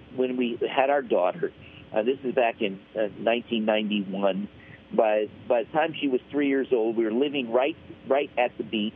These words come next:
not on the beach, but right a block from the beach. We had a beautiful home overlooking the ocean.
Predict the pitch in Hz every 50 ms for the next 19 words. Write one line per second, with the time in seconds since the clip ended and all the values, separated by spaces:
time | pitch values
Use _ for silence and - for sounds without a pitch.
0 | - - 120 117 120 123 120 117 113 113 95 104 104 98 - - 104 92 107 107
1 | 107 107 101 95 107 104 98 98 - - 104 98 98 90 98 101 101 98 - -
2 | 90 92 90 - - 185 190 185 180 170 156 - 139 131 120 - 127 127 123 127
3 | 127 123 117 107 120 120 113 113 117 123 110 104 104 104 104 113 110 - - 107
4 | 95 98 101